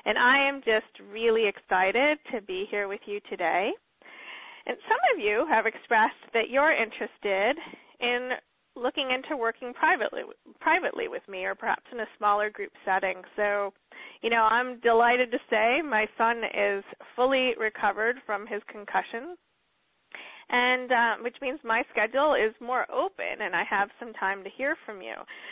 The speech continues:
So I'd love, uh, if you want to apply for a thirty-minute free Succulent Revenue Breakthrough session,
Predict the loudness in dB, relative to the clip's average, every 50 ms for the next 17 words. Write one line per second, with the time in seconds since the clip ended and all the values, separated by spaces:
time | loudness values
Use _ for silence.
0 | -18 -10 _ 4 4 4 6 6 4 4 4 4 6 6 6 8 8 6 6 4
1 | 2 -2 _ -16 -20 -20 -18 -18 -18 -14 -6 0 2 4 4 4 2 0 -2 -4
2 | -4 -8 -14 -8 -4 -2 0 2 2 2 2 2 0 -2 0 0 2 2 2 2
3 | 0 -2 -4 -6 -6 -6 -4 -2 -2 -2 -2 -2 -4 -4 -4 -2 -2 -4 -4 -8
4 | -10 -8 -6 -4 -4 -4 -4 -4 -4 -4 -4 -8 -8 -8 -6 -6 -6 -6 -8 -10
5 | -14 -8 -6 -4 -4 -6 -6 -12 -18 -16 -16 -16 -14 _ -6 -6 -6 -6 -6 -8
6 | -8